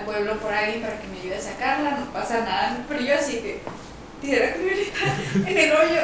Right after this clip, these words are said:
entonces tuvimos que caminar y caminar.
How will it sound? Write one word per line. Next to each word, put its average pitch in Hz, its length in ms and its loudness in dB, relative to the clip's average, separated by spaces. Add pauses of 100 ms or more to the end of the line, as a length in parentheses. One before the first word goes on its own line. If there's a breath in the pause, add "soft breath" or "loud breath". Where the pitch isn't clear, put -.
entonces 285 260 -2
tuvimos 262 360 0
que 277 380 -2
caminar 262 760 0
y 254 40 -8
caminar. 208 460 -4